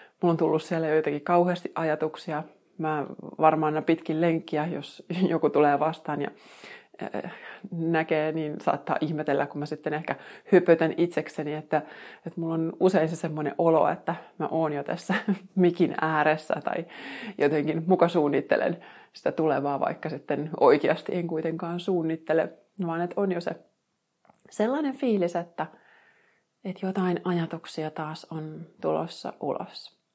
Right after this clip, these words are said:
Ja kuukauden matka tietenkin herätti tosi paljon ajatuksia.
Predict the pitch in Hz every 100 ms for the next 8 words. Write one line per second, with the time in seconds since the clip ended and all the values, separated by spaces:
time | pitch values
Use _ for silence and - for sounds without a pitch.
0 | _ _ _ _ _ _ _ _ _ _
1 | _ - - - - _ _ _ 160 156
2 | 151 147 147 - _ _ _ _ _ _
3 | - - 220 214 170 165 160 185 202 -
4 | 151 165 _ _ _ _ _ 175 170 165
5 | 156 156 165 165 156 151 143 147 156 -
6 | 170 165 151 147 151 147 147 147 - -
7 | 156